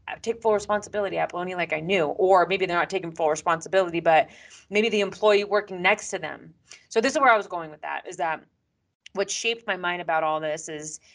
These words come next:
there was maybe three other guys in the shop, three or four other guys in the shop that I'm interviewing witnesses, and everybody saw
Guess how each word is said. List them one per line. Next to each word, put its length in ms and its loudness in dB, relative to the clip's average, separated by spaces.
there 140 4
was 260 2
maybe 260 -6
three 340 -4
other 160 0
guys 400 0
in 60 -12
the 80 -8
shop, 480 0
three 240 -2
or 80 2
four 260 2
other 160 2
guys 260 2
in 40 -10
the 100 -6
shop 500 0
that 260 2
I'm 260 -6
interviewing 480 -6
witnesses, 560 -2
and 180 -8
everybody 540 0
saw 560 2